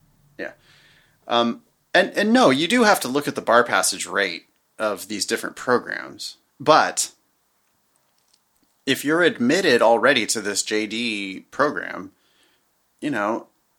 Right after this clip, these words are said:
uh, well, though, because it's gonna cost a hundred sixty thousand for, for L L M to go to that J D,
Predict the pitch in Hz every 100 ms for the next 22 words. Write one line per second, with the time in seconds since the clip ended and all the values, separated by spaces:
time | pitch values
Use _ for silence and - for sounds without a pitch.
0 | _ - 127 - 139 135 123 127 123 -
1 | _ _ - 123 160 143 - 117 110 120
2 | - 110 113 104 - 104 92 101 98 101
3 | 90 82 - 87 85 _ _ - - 87
4 | 85 92 92 90 90 87 92 82 98 95
5 | 87 80 - 92 87 - 92 87 98